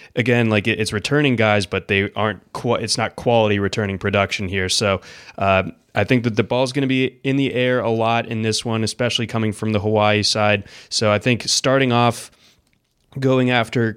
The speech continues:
Tate and McDonald a-, as your two cornerstones, obviously it, it's expensive. You're gonna need to find those cheap receivers, but we'll, and the, and cheap running backs. We'll get, we'll get there. But I think you're just leaving money and points on the table if you try to get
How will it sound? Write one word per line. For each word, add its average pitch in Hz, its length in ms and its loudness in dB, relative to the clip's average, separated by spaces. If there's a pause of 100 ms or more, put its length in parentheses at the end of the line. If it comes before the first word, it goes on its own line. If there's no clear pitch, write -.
Tate 127 420 0
and 113 140 0
McDonald 104 580 0
a-, 104 260 0
as 104 200 -2
your 101 100 -4
two 110 240 -4
cornerstones, 107 680 -2
obviously 107 500 2
it, 104 180 -4
it's 107 200 -4
expensive. 135 560 0
You're 113 80 2
gonna 107 160 2
need 107 140 2
to 101 60 0
find 107 300 0
those 104 160 0
cheap 110 260 -2
receivers, 107 520 -2
but 107 140 0
we'll, 107 280 0
and 107 240 -2
the, 107 160 -4
and 101 140 -4
cheap - 240 -4
running 117 240 2
backs. 101 260 -2
We'll 104 140 -6
get, 120 400 -2
we'll 117 100 -2
get 131 280 -2
there. 101 260 2 (320)
But 101 280 0
I 104 100 0
think 131 360 0
you're 120 160 2
just 110 200 -2
leaving 107 600 0 (180)
money 113 440 4
and 98 120 -4
points 113 320 -2
on 107 120 -2
the 101 80 -4
table 104 420 0
if 95 180 -4
you 104 120 -4
try 107 200 -2
to 104 80 2
get 101 300 0